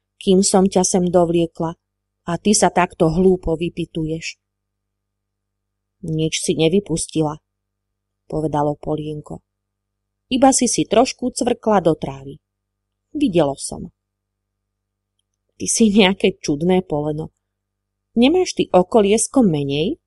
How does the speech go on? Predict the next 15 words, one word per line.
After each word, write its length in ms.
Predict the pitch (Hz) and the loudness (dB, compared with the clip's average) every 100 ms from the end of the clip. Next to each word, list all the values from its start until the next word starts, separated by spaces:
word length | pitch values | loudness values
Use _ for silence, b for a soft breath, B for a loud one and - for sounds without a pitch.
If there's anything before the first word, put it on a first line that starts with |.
| _ _ _ _ _ _ _ - | _ _ _ _ _ _ _ -16
drzo 400 | - 135 160 170 | -8 -4 -2 -2
sa 160 | - | -4
spýtala 720 | 156 - - 165 - 151 156 | -4 -6 -6 -8 -6 -8 -6
metlička. 640 | 151 160 - 160 - - 160 _ _ _ _ _ _ _ _ _ _ _ _ _ _ _ _ - | -6 -8 -8 -12 -12 -16 -18 _ _ _ _ _ _ _ _ _ _ _ _ _ _ _ _ -12
"Ako 280 | 156 - 262 | -10 2 4
môžem 460 | 180 170 175 185 | 4 4 4 2
mať 240 | 175 170 - _ _ - | 0 -2 -4 _ _ -2
okoliesko 720 | 165 - 180 165 170 - 170 | -2 2 0 2 0 -2 -2
menej, 480 | 156 160 165 165 165 _ _ _ | 0 0 2 0 -2 _ _ _
keď 160 | - 175 | -4 -2
žiadne 400 | 165 180 180 180 - | 2 2 2 0 2
kolieska 480 | 185 190 196 - | 2 2 0 -2
nemám?" 560 | 175 175 160 160 160 175 _ _ _ _ _ - | 0 0 0 -2 -6 -8 _ _ _ _ _ -16
skríklo 480 | - 170 156 170 | -4 -4 -2 -4
polienko. 720 | 156 170 160 156 151 156 156 | -4 -4 -6 -6 -8 -10 -16